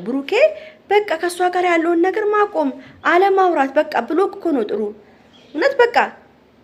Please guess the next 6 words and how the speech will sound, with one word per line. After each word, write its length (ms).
ለምን 260
መሰላችሁ? 440
ሀይሚን 280
ከፈለግካት 640
ማጣት 300
ካልፈለግ 460